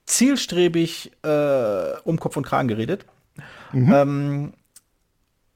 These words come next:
Speaker 1: ich erwarte, äh, dass, dass wie immer, naja,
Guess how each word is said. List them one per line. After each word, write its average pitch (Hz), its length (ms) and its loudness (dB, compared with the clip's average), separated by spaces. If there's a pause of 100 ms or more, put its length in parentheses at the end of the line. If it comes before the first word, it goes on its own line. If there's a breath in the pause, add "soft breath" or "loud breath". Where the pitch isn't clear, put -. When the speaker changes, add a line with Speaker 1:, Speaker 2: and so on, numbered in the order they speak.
(160)
Speaker 1:
ich 156 160 -2
erwarte, 151 1120 4
äh, - 20 -8
dass, 139 320 -2
dass 135 400 -6
wie 131 240 -4
immer, 160 680 4 (560)
naja, 139 220 2